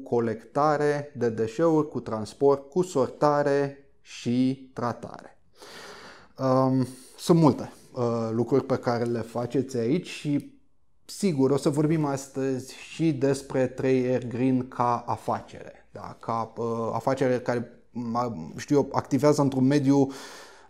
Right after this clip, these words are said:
uh, reglementat, într-un mediu, um,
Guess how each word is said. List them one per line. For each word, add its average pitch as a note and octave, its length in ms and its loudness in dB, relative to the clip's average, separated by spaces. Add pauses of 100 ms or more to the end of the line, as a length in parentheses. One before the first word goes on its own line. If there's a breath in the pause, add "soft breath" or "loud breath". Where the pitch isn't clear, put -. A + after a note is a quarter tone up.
uh, C3 320 4
reglementat, C3+ 800 6
într-un C#3 320 2
mediu, C3+ 540 4
um, A#2+ 840 -2